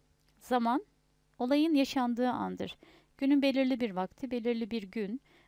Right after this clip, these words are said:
ay ya da yıl olabilir. Bazen de hikaye daha belirsiz bir zamanda geçebilir.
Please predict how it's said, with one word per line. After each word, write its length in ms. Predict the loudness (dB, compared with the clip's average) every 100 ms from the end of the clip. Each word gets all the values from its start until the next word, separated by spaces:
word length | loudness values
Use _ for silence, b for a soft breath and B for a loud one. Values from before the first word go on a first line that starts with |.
| b
ay 180 | 0 2
ya 140 | 2
da 40 | 0
yıl 180 | -2 -2
olabilir. 580 | -2 -2 -4 -6 -10 b b b 2
Bazen 400 | 2 4 0 2
de 80 | -2
hikaye 400 | -2 0 0 0
daha 200 | 0 0
belirsiz 440 | -4 -4 -6 -8
bir 60 | -6
zamanda 420 | -4 -4 -4 -6
geçebilir. 580 | -6 -6 -8 -10 -14